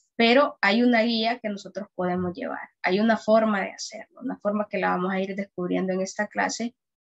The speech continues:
y en el próximo nivel también vamos a profundizar más en el tema, pero yo quiero que ya se vayan llevando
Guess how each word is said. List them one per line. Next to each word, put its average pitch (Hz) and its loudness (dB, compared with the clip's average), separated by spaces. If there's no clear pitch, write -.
y 247 6
en 233 4
el 190 0
próximo 180 -2
nivel 180 0
también 180 -4
vamos 180 -2
a - -12
profundizar - -6
más - -10
en 90 -6
el - -8
tema, 233 0
pero 180 -4
yo 185 -2
quiero 208 -4
que 190 -4
ya 190 -2
se - -6
vayan 185 -2
llevando 196 -4